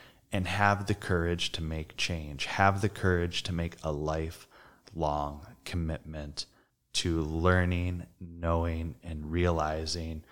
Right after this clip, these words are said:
your true self. That is where our true potential lies.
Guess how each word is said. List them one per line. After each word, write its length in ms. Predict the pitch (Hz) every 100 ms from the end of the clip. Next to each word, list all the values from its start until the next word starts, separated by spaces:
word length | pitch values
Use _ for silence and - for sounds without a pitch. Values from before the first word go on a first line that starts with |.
| - -
your 520 | 82 85 82 78 78
true 320 | - - 78 78
self. 540 | - 95 92 80 - - - - -
That 340 | 80 90 90 92
is 160 | 85
where 200 | 90 85
our 140 | 82 82
true 240 | - 90
potential 640 | - 80 - 87 - 85
lies. 540 | 78 76 76 76 76